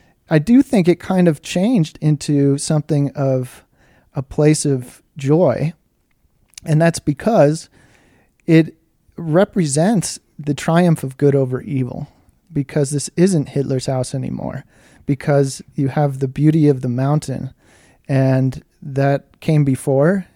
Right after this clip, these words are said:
and that will continue. Um, it's like the goodness in that place. And then just knowing that good triumphs over evil, that, um, that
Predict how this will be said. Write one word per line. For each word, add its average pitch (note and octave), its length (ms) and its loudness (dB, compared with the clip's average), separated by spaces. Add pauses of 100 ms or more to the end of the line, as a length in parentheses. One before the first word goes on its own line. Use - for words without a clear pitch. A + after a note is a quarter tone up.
and C#3 180 -2
that C#3 160 -2
will C3+ 180 -2
continue. C#3 680 -6 (600)
Um, B2 500 -6
it's C3+ 260 -6 (140)
like C3+ 220 -2
the C#3 80 -2
goodness C3 640 0 (340)
in C#3 140 0
that B2+ 200 -4
place. C3+ 440 -2 (380)
And E3+ 180 2
then G#3 200 4
just F#3+ 280 0 (160)
knowing C#3 720 0 (140)
that C#3 260 -2
good C#3+ 180 0
triumphs C3+ 480 -4
over B2+ 240 -6
evil, B2 460 -8 (540)
that, B2+ 300 -2 (260)
um, C#3 680 -6
that C3+ 140 -2